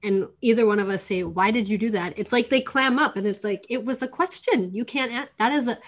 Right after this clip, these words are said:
Speaker 1: I
Speaker 2: was a,
Speaker 1: love that.
Speaker 2: it was an accusation.
Speaker 1: Yes, it is. I mean, I lear-, I learned from you today, but that, that might be my takeaway point for the day. So I
Speaker 2: Help me
Speaker 1: appreciate
Speaker 2: understand. Help me understand. And then, then, then there can be a conversation.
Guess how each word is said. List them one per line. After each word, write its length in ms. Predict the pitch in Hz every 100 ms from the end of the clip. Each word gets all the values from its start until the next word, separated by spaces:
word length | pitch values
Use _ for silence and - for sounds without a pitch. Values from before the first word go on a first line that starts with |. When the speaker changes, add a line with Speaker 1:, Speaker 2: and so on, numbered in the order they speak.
| - - -
Speaker 1:
I 200 | 269 311
Speaker 2:
was 100 | 254
a, 60 |
Speaker 1:
love 280 | 233 285 294
that. 320 | 247 165 131 - _ _ -
Speaker 2:
it 60 | 127
was 120 | 117
an 80 | 113
accusation. 680 | 113 113 104 110 - 107 107 - _ _ _ _ _ _ -
Speaker 1:
Yes, 420 | 208 262 403 311
it 220 | 311 302
is. 580 | 294 403 480 392 202 - _ _ _ _ - - _ _ _ -
I 60 | 247
mean, 160 | 277 285
I 140 | 269 381
lear-, 160 | 415 -
I 160 | 247
learned 280 | 381 466 392
from 200 | 349 294
you 140 | 262
today, 320 | 220 220 269 220
but 200 | 180 -
that, 340 | - 277 -
that 240 | 208 269 440
might 220 | 415 294
be 160 | 277 285
my 220 | 254 226
takeaway 460 | - 247 233 196 185
point 260 | 185 175
for 100 | -
the 100 | 175
day. 140 | 170 165
So 160 | 196
I 60 | 233
Speaker 2:
Help 140 | 269
me 80 | 160
Speaker 1:
appreciate 200 | 151 147
Speaker 2:
understand. 540 | 151 - 131 117 101
Help 260 | - 165 190
me 140 | 196
understand. 680 | 185 180 175 - 147 139 104
And 120 | 123
then, 380 | 135 143 139 135 123
then, 240 | 127 139
then 100 | 135
there 80 | 147
can 120 | 131
be 80 | 131
a 60 |
conversation. 720 | 127 127 123 110 185 208 92